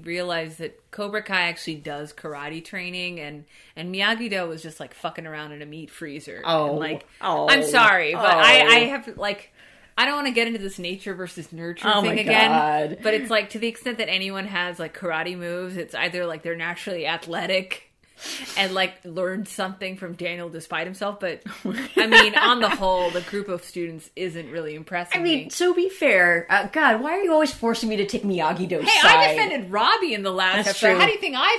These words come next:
Speaker 1: feel?
Speaker 2: I know. It's, it, right is wrong, black is white. Who knows what's going on?
Speaker 1: We're
Speaker 2: But,
Speaker 1: in a
Speaker 2: like,
Speaker 1: mixed up world.
Speaker 2: I know. But Miyagi-Do, to be fair to them, they're doing fine. They're doing good, you know, and there's a good fight. And then, like, Tori and a couple of other Cobra Kais, again, people I've never seen in my life,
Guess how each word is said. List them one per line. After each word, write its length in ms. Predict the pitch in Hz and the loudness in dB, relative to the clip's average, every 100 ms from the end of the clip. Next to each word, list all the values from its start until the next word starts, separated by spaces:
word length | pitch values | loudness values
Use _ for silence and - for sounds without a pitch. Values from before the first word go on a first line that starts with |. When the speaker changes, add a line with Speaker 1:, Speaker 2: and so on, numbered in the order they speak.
| - | -2
Speaker 1:
feel? 280 | 381 175 139 | -6 -4 -2
Speaker 2:
I 80 | 196 | 0
know. 280 | 180 170 | 2 2
It's, 120 | 175 180 | 0 2
it, 260 | 208 233 196 190 - - 190 _ _ - | 4 4 -2 -12 -16 -18 -18 _ _ 4
right 200 | 277 320 | 8 8
is 160 | 254 185 | 6 4
wrong, 340 | 180 185 185 | 2 4 4
black 220 | 220 233 | 6 6
is 120 | 214 | 4
white. 320 | 160 170 165 180 | 2 0 0 4
Who 80 | |
knows 220 | 254 226 220 | 6 6 4
what's 140 | - | 2
going 280 | 202 180 175 | 4 4 4
on? 140 | 170 | 2
Speaker 1:
We're 60 | 190 | 4
Speaker 2:
But, 60 | 226 | 6
Speaker 1:
in 20 | |
a 20 | 240 | 6
Speaker 2:
like, 100 | 233 | 6
Speaker 1:
mixed 180 | - 196 | 2 0
up 160 | 190 | 2
world. 360 | 202 240 330 160 | 2 -2 -4 -4
Speaker 2:
I 140 | 240 | 0
know. 640 | 269 254 320 311 220 160 156 | 2 2 4 4 6 4 0
But 220 | 208 247 233 | -4 -8 0
Miyagi-Do, 580 | 269 302 330 330 247 | 4 6 6 6 6
to 180 | 233 - | 4 -2
be 160 | 185 269 | -4 -2
fair 280 | 269 285 285 | 0 0 0
to 100 | 233 | -2
them, 320 | 185 165 156 - - - | 0 0 -2 -10 -20 -8
they're 120 | - 196 | -2 2
doing 260 | 233 302 | 4 4
fine. 680 | 294 - 277 202 151 139 135 _ _ | 2 0 2 2 0 -6 -12 _ _
They're 140 | 165 208 | 0 0
doing 300 | 202 269 294 | 4 4 6
good, 480 | 285 262 254 247 220 | 8 8 6 4 4
you 100 | 214 | 4
know, 200 | 202 208 | 2 0
and 60 | |
there's 360 | 214 214 214 208 | -2 -2 -4 -4
a 20 | |
good 160 | 233 226 | -6 0
fight. 300 | 214 208 208 | 2 2 2
And 120 | 220 | 2
then, 140 | 226 | 4
like, 300 | 220 202 196 | 2 0 -4
Tori 640 | - - 330 294 254 214 | -12 -2 2 2 2 2
and 140 | 185 185 | 2 0
a 40 | |
couple 300 | 180 208 208 | -2 -4 0
of 80 | 190 | 2
other 200 | 190 190 | 2 2
Cobra 300 | 180 175 156 | 0 -4 -4
Kais, 380 | - 147 147 - | -10 -16 -18 -18
again, 320 | - 151 156 | -18 -14 -14
people 260 | - 147 156 | -16 -18 -14
I've 140 | 151 | -10
never 260 | 165 160 156 | -8 -8 -8
seen 280 | - 165 156 | -10 -8 -8
in 80 | 151 | -8
my 100 | 147 | -6
life, 300 | 156 156 | -6 -6